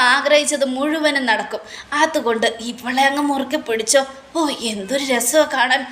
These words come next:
ആ തൊലി വെളുപ്പും ആ ഭംഗിയും. ഓ, ഇതുപോലൊരു സാധനത്തിനെ ഞാൻ എൻ്റെ ജീവിതത്തിൽ കണ്ടിട്ടില്ല എന്നൊക്കെ പറഞ്ഞുകൊണ്ട് അവർ രണ്ടുപേരും അലീനയുടെ ഭംഗി ആസ്വദിച്ചുകൊണ്ട് ഇങ്ങനെ നിൽക്കുക. സ്വന്തം അനിയന്മാരാണ്,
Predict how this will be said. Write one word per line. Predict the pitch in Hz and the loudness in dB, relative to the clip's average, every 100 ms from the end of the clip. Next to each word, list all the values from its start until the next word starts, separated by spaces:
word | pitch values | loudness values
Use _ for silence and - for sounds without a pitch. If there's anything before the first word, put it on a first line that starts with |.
| - - 254 | -16 -10 2
ആ | 247 247 233 | 2 2 0
തൊലി | 208 226 | 0 2
വെളുപ്പും | 233 233 233 247 - - - | 0 0 0 0 -2 -10 -4
ആ | 311 311 233 | 0 2 2
ഭംഗിയും. | 220 226 269 277 - - - 339 | 2 0 2 2 0 -8 0 4
ഓ, | 320 320 | 4 4
ഇതുപോലൊരു | 214 202 202 214 269 277 262 | -6 -4 -4 0 2 2 4
സാധനത്തിനെ | 269 214 254 262 285 - - - - | 4 4 0 -2 -2 -4 -6 -20 -2
ഞാൻ | 311 320 | 2 2
എൻ്റെ | 269 262 | 2 0
ജീവിതത്തിൽ | 240 269 294 320 311 302 | 0 0 -2 0 0 2
കണ്ടിട്ടില്ല | 233 214 220 226 156 - - - - 311 | 2 2 0 0 -2 -4 -12 -14 0 2
എന്നൊക്കെ | 311 240 233 | 2 0 0
പറഞ്ഞുകൊണ്ട് | 214 202 208 208 214 208 - - | 2 2 0 0 0 0 -2 -2
അവർ | 320 302 269 | 2 4 2
രണ്ടുപേരും | 247 269 247 226 226 220 | 2 2 2 0 -2 -4
അലീനയുടെ | 220 262 277 240 226 220 | -4 -2 0 2 2 2
ഭംഗി | 220 233 269 233 | 0 0 2 2
ആസ്വദിച്ചുകൊണ്ട് | 220 247 247 262 254 | 0 -4 -4 -2 -2
ഇങ്ങനെ | 247 240 226 | -2 -2 -4
നിൽക്കുക. | 226 269 214 - - - | -2 0 0 -2 -12 -2
സ്വന്തം | 226 208 214 233 | 2 4 4 4
അനിയന്മാരാണ്, | 226 202 196 220 262 285 240 | 2 0 -2 0 2 4 2